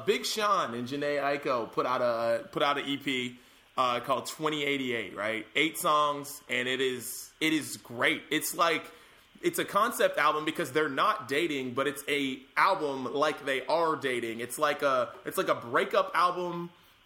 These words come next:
and, and it's written in the cool way. A lot of it's just like, 'cause I don't know if you, if, like, if people aren't familiar with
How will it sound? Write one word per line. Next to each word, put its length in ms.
and, 320
and 260
it's 160
written 280
in 100
the 80
cool 240
way. 220
A 80
lot 240
of 80
it's 220
just 200
like, 300
'cause 140
I 60
don't 80
know 120
if 80
you, 100
if, 220
like, 200
if 180
people 260
aren't 180
familiar 440
with 180